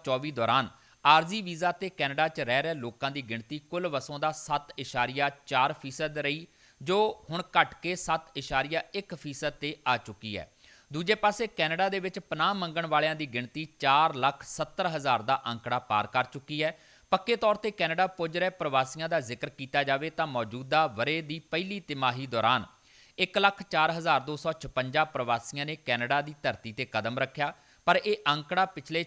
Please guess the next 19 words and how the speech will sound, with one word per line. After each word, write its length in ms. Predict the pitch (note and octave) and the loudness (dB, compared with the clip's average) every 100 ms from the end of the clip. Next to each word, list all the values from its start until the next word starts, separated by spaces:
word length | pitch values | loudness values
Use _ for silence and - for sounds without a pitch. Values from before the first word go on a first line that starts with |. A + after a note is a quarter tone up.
| - | 0
ਚਾਰ 260 | C3+ C#3 D3+ | 4 4 2
ਸਾਲ 300 | - D3 D3+ | -2 -2 0
ਦਾ 120 | E3 | -2
ਸਭ 260 | - G#3+ G#3 - | -2 -2 -4 -4
ਤੋਂ 140 | G3 | -6
ਹੇਠਲਾ 360 | D3+ A#2+ G#2+ B2+ | -4 -6 -2 -2
ਪੱਧਰ 420 | B2 C#3 D#3 C#3 - _ - | -2 -2 0 -2 -4 _ -2
ਦੱਸਿਆ 340 | C3+ C3 A#2+ | -2 0 0
ਜਾ 160 | G#2 G2 | 2 0
ਰਿਹਾ 140 | F#2+ | -2
ਹੈ। 100 | D#2 _ _ - _ - | -8 _ _ -20 _ 0
ਕੈਨੇਡਾ 300 | E3 F3+ A3+ | 2 6 4
'ਚ 160 | A3 A3+ A3 - | 4 0 -2 -4
ਮਹਿੰਗਾਈ 500 | C#3 C3+ B2+ C#3 F3+ - | -8 -2 4 4 4 -4
ਅਤੇ 180 | D3+ E3+ | -4 -2
ਹਾਊਸਿੰਗ 460 | B2+ B2 - E3+ | -2 -4 -6 -10
ਸੰਕਟ 500 | E3+ D3 C3 - C#3+ | -10 -8 -6 -4 -4
ਦੇ 120 | D3 D3+ | -4 -4
ਚੱਲਦਿਆਂ 500 | - A2+ A#2 C#3 | 0 0 0 -2